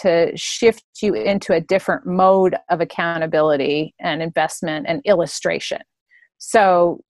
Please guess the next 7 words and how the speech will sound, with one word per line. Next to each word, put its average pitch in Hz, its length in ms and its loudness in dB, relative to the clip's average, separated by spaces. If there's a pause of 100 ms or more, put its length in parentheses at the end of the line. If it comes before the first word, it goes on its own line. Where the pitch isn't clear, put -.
(140)
showing 269 760 4 (100)
up 202 480 4 (1500)
for 196 100 2
students 190 1160 0
is 202 200 2
more 214 280 6
about 175 640 4